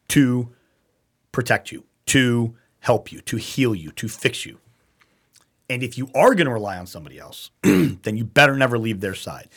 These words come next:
And you better train together with them all the freaking time. So don't rely on someone else. And all the people around you need to have the same skills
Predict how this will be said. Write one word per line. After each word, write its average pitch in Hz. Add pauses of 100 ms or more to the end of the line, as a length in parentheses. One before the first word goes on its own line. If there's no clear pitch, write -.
(140)
And 98
you 98
better 123
train 107
together 92
with 85
them 87
all 82
the 78
freaking -
time. - (1040)
So 101 (440)
don't 151
rely 135
on 117
someone 110
else. - (220)
And 165
all 135
the 175
people 147
around 160
you - (400)
need 143
to 139
have 117
the 117
same 135
skills 101